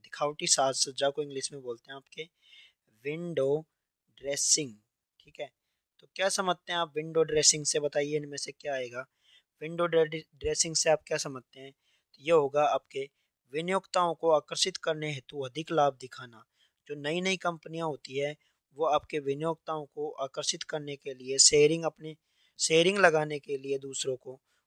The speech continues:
वो अपने क्या लाभ ज़्यादा दिखाती है, ठीक है, इसको बोलते हैं विंडो ड्रेसिंग। नेक्स्ट क्वेश्चन,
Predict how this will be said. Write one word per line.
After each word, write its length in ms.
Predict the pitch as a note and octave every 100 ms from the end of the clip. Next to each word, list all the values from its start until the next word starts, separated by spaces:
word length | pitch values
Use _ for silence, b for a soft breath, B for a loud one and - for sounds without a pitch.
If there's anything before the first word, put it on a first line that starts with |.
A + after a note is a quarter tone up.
| _
वो 60 | C#3+
अपने 280 | - D#3+ E3 - -
क्या 120 | D#3 E3
लाभ 500 | - A#2+ C3 D3+ F3
ज़्यादा 260 | E3 D#3+ D3
दिखाती 520 | C3 - A2+ - A2+
है, 60 | A2
ठीक 280 | - -
है, 100 | F3 D#3+ _ _ _
इसको 280 | C3+ - D#3+
बोलते 280 | C3+ A#2 D#3
हैं 60 | C#3+
विंडो 360 | C3 B2+ B2
ड्रेसिंग। 460 | A#2+ A2+ G#2 - G#2+ _ _ _ _ _ _ _ _ D3
नेक्स्ट 300 | G3+ - -
क्वेश्चन, 360 | G3+ F3+ F#3